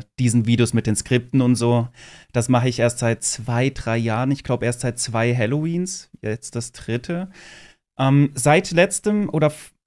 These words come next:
ich glaub sogar seit dem ersten Halloween habe ich den Plan, das, d-, das Video zu machen, was ich jetzt dieses Jahr bringe. Aber es kam halt immer was dazwischen. Also im Prinzip mache ich mir schon irgendwo Druck, aber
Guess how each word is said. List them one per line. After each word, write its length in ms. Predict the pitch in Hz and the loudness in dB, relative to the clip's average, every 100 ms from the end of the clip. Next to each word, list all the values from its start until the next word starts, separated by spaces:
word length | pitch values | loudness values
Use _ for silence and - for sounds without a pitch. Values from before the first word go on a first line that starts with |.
| _ | _
ich 160 | - - | -12 -2
glaub 180 | 135 127 | 0 2
sogar 220 | 151 135 | 4 6
seit 180 | 123 123 | 4 4
dem 100 | 123 | 4
ersten 380 | 117 131 147 | 4 2 4
Halloween 380 | 123 117 117 117 | 4 4 4 2
habe 180 | 131 151 | 4 2
ich 120 | 165 | 2
den 200 | 170 156 | 2 2
Plan, 440 | - 131 139 165 151 | 2 4 4 4 4
das, 320 | 156 190 - _ | 2 0 -10 _
d-, 60 | 175 - - | -6 -6 2
das 240 | 156 170 | 2 4
Video 240 | 156 156 151 | 2 4 2
zu 160 | 143 | 2
machen, 320 | 131 131 165 | 4 4 2
was 180 | 131 - | 0 0
ich 80 | 139 | 0
jetzt 260 | 143 - - | -2 -2 2
dieses 360 | 143 131 113 | 2 4 2
Jahr 160 | 120 107 | 2 2
bringe. 320 | - 113 107 | 0 0 2
Aber 100 | 107 | 2
es 100 | 117 | 2
kam 180 | 127 131 | 0 2
halt 120 | 127 | 4
immer 180 | 127 127 | 4 4
was 140 | 120 | 2
dazwischen. 680 | - 120 - 120 120 107 104 - - - | 2 -4 -2 -2 -2 -4 -6 -10 -20 0
Also 220 | 135 147 | 4 6
im 140 | 160 | 4
Prinzip 380 | - 160 170 170 | 2 0 0 0
mache 220 | 151 147 | 0 0
ich 100 | 147 | -2
mir 140 | 151 143 | -2 -2
schon 260 | 147 160 | 0 0
irgendwo 420 | - 170 165 143 | 0 0 0 0
Druck, 520 | 139 135 131 180 - - - - - _ | 0 0 2 2 0 -16 -20 -20 -20 _
aber 460 | - 143 156 156 | -2 0 4 2